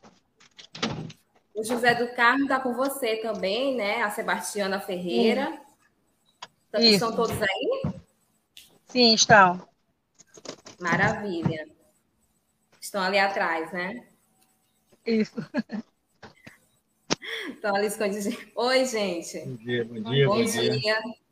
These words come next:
Speaker 1: Estão dentro de, isso, estão dentro de um carro, né? Estão vendo aí?
Speaker 3: Tá
Speaker 1: Sim.
Speaker 3: chovendo, mas tem uma
Speaker 2: Isso,
Speaker 3: cara
Speaker 2: começou a chover aqui, a gente teve que entrar.
Speaker 1: Começou a cho-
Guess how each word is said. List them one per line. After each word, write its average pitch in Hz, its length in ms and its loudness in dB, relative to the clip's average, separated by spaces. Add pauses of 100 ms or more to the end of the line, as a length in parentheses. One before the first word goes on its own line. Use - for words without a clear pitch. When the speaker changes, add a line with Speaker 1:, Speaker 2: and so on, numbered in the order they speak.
(120)
Speaker 1:
Estão 240 240 -2
dentro 294 280 2
de, 302 80 -6 (160)
isso, 208 340 -6
estão 214 180 -8
dentro 233 220 -6
de 269 100 -6
um 294 160 -4
carro, 277 460 4
né? 233 440 -4 (760)
Estão 196 180 -12
vendo 190 260 -8
aí? 175 200 -2 (1900)
Speaker 3:
Tá - 100 -16
Speaker 1:
Sim. 226 160 -4
Speaker 3:
chovendo, 202 280 0
mas 127 160 -4
tem - 80 -12
uma 233 80 6
Speaker 2:
Isso, 240 160 10
Speaker 3:
cara 233 120 4
Speaker 2:
começou 240 320 10
a 269 60 10
chover 254 360 8
aqui, 247 340 10
a 254 60 10
gente 254 160 2
teve 240 180 6
que 254 60 -6
entrar. 208 300 8
Speaker 1:
Começou 240 300 0
a 247 60 -2
cho- - 240 -6